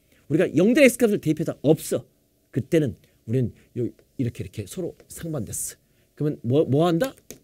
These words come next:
X제곱 나눈다. 서술형 쓸 때는 X가 영이 아닌 조건을 반드시 써줘야 된다. 응? 됐죠? 그래서 X 플러스 X분을 X로 치환한다. 그래서 풀어. 그래서 다음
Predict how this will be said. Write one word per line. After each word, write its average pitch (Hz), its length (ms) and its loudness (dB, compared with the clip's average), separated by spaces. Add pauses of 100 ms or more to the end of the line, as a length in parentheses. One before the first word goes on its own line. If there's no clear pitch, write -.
(140)
X제곱 - 1000 -4
나눈다. 76 320 -16 (180)
서술형 226 320 2
쓸 220 140 0
때는 160 320 2 (360)
X가 202 380 2
영이 170 220 4
아닌 156 160 0
조건을 147 380 -4
반드시 117 480 -4 (180)
써줘야 - 340 -8
된다. - 300 -16 (500)
응? 170 140 -2 (2000)
됐죠? - 280 -8 (100)
그래서 151 300 -2 (240)
X 139 300 -6
플러스 131 240 -8
X분을 123 440 -6 (200)
X로 113 240 -10
치환한다. - 480 -16 (540)
그래서 127 280 -6
풀어. - 180 -2 (680)
그래서 131 180 -4
다음 165 320 -2